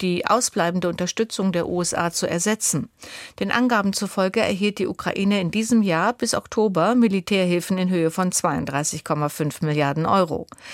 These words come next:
Um das Niveau der Jahre zweitausendzweiundzwanzig bis zweitausendvierundzwanzig zu erreichen,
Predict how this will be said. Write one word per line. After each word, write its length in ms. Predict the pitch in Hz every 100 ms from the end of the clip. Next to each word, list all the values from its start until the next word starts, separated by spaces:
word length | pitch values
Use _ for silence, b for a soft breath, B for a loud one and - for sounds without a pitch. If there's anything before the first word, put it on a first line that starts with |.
| B B B
Um 160 | 185
das 160 | 180 180
Niveau 420 | 185 170 190 262
der 180 | 294 185
Jahre 460 | 165 165 165 165 160
zweitausendzweiundzwanzig 1600 | - 160 151 160 151 156 156 - 160 165 214 202 - - - -
bis 200 | 147 -
zweitausendvierundzwanzig 1300 | 160 - 139 - 208 - 262 214 - - 139 131
zu 120 | - -
erreichen, 560 | 135 143 156 - 254